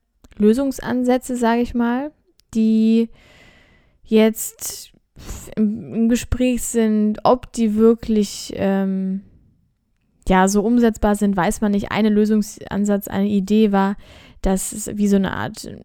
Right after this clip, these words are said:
ich nenne jetzt, nenne es jetzt einfach mal Nothaftpflicht geschaffen wird, bei der Frauen, äh, bei der Hebammen, ähm, sagen können, okay, sie machen Hausgeburt und werden halt irgendwie so notfallig, ähm,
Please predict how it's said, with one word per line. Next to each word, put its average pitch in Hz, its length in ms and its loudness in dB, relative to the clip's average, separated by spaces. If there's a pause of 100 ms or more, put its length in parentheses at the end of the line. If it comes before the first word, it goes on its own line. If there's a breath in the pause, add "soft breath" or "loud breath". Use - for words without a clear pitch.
(180)
ich 185 160 -4
nenne 196 200 2
jetzt, - 260 -8
nenne 196 140 0
es 202 60 -4
jetzt 202 120 -8
einfach 196 160 -10
mal 170 140 -4
Nothaftpflicht 240 920 -2
geschaffen 226 540 -4
wird, 214 200 0 (500 soft breath)
bei 190 160 0
der 190 260 2
Frauen, 190 680 -4
äh, 190 140 0
bei 190 120 4
der 196 120 4
Hebammen, 196 640 0
ähm, 185 500 -2
sagen 190 240 0
können, 196 140 -2
okay, 247 220 -2
sie 226 120 -2
machen 202 280 -2
Hausgeburt 208 480 -4
und 196 120 -2
werden 196 220 2
halt 190 140 0
irgendwie 185 260 -2
so 180 260 0
notfallig, 185 840 -2
ähm, 175 380 -6